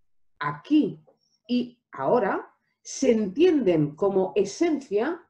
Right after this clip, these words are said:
de todo lo que es o como impulso detrás de todo lo que llega a ser, como fuerza vital. Esta cuestión tiene implicaciones importantísimas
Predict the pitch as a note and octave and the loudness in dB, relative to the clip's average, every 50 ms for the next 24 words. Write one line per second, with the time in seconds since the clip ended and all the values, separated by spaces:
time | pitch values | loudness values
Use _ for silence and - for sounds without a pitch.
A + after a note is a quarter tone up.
0 | _ _ F#3 F3+ - A#3 A3+ - - _ _ E4+ F4 A#3+ G3 E3 C#3 - - _ | _ _ -12 2 4 4 4 4 -2 _ _ -4 -4 0 -2 -2 -2 -4 -10 _
1 | _ - E3+ D#3+ D3 D3+ D#3 D#3 G3+ D4 G#4 A4 - - - - - _ _ _ | _ -4 -2 -2 -2 -2 -2 -2 -2 -2 -4 -4 -8 -18 -20 -20 -20 _ _ _
2 | _ _ _ _ _ _ _ _ _ _ _ A#3 A3+ A3+ C4 A#3+ A3+ A#3+ B3 A#3+ | _ _ _ _ _ _ _ _ _ _ _ 2 2 4 2 4 4 4 4 4
3 | G#3+ G#3 F#3+ - F#4 G4+ F#4+ - - - G3 D#3 - - - D#3 D#3+ D#3+ D3+ D#3 | 2 0 4 8 8 8 8 8 4 -4 -4 -4 -4 -4 -8 -2 -2 -2 0 0
4 | A#3+ D4 D#4 D#4 F4+ F#4+ F#4 - - F#3+ G#3+ F#3+ G3 - _ - F#4+ G4 D#4 A#3+ | -2 0 0 0 -2 -4 -6 -8 2 2 2 2 2 -4 _ -6 -6 -4 -2 -2
5 | G3 E3+ D#3 D3+ D#3+ D3+ C#3+ D3 C#3 C3+ B2+ A#2+ B2+ - - B2+ A2+ A2+ - _ | 0 0 -2 -2 -2 -4 -2 -2 -4 -4 -8 -10 -12 -14 -14 -14 -14 -14 -16 _
6 | _ _ _ _ _ _ _ - A3+ A3+ A3+ G#3+ - - - C#4+ D#4 D#4 D#4 - | _ _ _ _ _ _ _ -4 -2 0 0 0 -2 -2 -6 -4 -4 -4 -4 -4
7 | D#4+ D4+ B3 A3+ G3 - - D#3 B2+ A#2+ A#2 A2+ A2 _ _ _ _ _ _ _ | -4 -2 -2 -4 -6 -6 -6 -8 -6 -6 -8 -10 -14 _ _ _ _ _ _ _
8 | _ _ _ _ _ D4+ D4 - F4 E4+ E4+ D4 G#3 F3+ - - - D#4+ D4+ C4+ | _ _ _ _ _ -6 -4 -2 -2 -2 2 0 0 0 -2 -2 -2 0 0 0
9 | C#4 E4+ A4 - _ _ _ _ _ _ _ C4 D4 D#4 E4 F#4 E4+ E4+ - A3 | -2 -4 -6 -8 _ _ _ _ _ _ _ -2 0 4 4 4 2 2 -2 -2
10 | G#3 F#3 F3+ G#3+ G3 F#3 G3+ F#3 F3 - C#4 D4 D#4 F#4 F4 - - - _ _ | -2 -2 -2 -2 -2 0 0 -4 -4 -2 -2 2 2 2 2 0 -6 -20 _ _
11 | _ C4+ C4+ B3 A#3 A3+ G3+ F#3 - A3 G#3+ G3 F#3 - - F#3 F3+ F3 E3+ E3 | _ -2 2 2 2 2 0 0 0 2 2 2 0 -2 -2 -2 0 0 -4 -6
12 | D#3 C4 B3+ A3 - - F#3+ E3+ C#3+ C3+ B2+ B2 B2 A#2+ B2 - - - _ _ | -6 -8 -8 -8 -8 -6 -4 -4 -4 -4 -6 -8 -8 -10 -12 -18 -20 -20 _ _